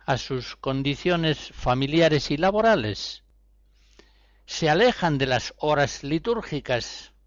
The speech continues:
como si nada tuvieran que ver con ellas. Menosprecian la virtualidad santificante de los votos,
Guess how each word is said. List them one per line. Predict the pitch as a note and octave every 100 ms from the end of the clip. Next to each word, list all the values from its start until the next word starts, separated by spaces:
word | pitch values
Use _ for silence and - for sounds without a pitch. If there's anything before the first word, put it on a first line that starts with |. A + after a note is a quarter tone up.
| _
como | - C3 C3 B2+
si | - B2
nada | C3+ E3 D3
tuvieran | - C#3 E3+ D3+ C#3
que | C3
ver | B2 C#3+ C#3
con | F3 A3+
ellas. | G#3 B2 G#2+ - - - _ _ _ _ _ _ _ _ _ _ _ _ _
Menosprecian | C#3 D3 C#3+ - - F3 E3 - E3 D#3+ D#3+ - -
la | C3+
virtualidad | C3+ C#3 C3 - C#3 C#3+ D3+ D3+
santificante | - D3 C#3+ C#3 D#3 E3+ E3 D#3 D#3
de | D3+
los | C#3+ C3+
votos, | E3+ A3+ D#3 A#2+ G#2 - -